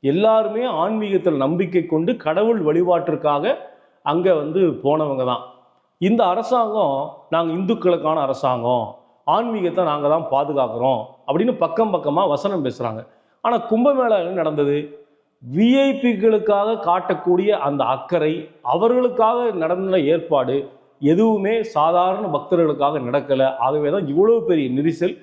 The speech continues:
இவ்வளவு பெரிய உயிர் சேதம் அப்படின்னு இன்னைக்கு ஸ்டோரிஸ் வந்துகிட்டே இருக்கு. அப்ப ஆன்மீகம் பேசக்கூடிய இவங்களுக்கு பக்தருடைய உயிரை கூட பாதுகாக்க முடியலன்னு சொன்னா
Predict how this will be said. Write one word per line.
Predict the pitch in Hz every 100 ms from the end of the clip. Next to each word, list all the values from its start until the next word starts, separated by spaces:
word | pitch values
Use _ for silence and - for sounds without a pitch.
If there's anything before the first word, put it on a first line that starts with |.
| - _ -
இவ்வளவு | 139 220 254 175
பெரிய | 165 185
உயிர் | 151 180 -
சேதம் | 156 139 139 135
அப்படின்னு | 143 131 143
இன்னைக்கு | 214 165 156 190 156 123 110 - _ _
ஸ்டோரிஸ் | - - 196 101 190 143
வந்துகிட்டே | 139 151 143 143
இருக்கு. | 117 113 - _ _ _ -
அப்ப | 156 254 214 226 -
ஆன்மீகம் | - 147 247 269 269 254 233 220
பேசக்கூடிய | 196 196 175 185 175 143
இவங்களுக்கு | 185 180 147 - 190 139
பக்தருடைய | 156 - - 262 254
உயிரை | 202 160 233 254
கூட | 254 247 277
பாதுகாக்க | 277 185 190 180 175
முடியலன்னு | 156 151 147 151
சொன்னா | 151 120 117 127 127 -